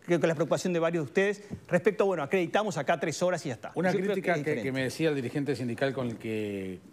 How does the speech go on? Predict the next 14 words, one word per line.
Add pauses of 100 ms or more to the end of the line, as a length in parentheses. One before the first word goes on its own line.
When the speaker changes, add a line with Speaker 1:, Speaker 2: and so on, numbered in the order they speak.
(100)
Speaker 2:
hablábamos
de
este
tema
ayer
era
también
como
que (420)
el
hecho
de
la
acreditación,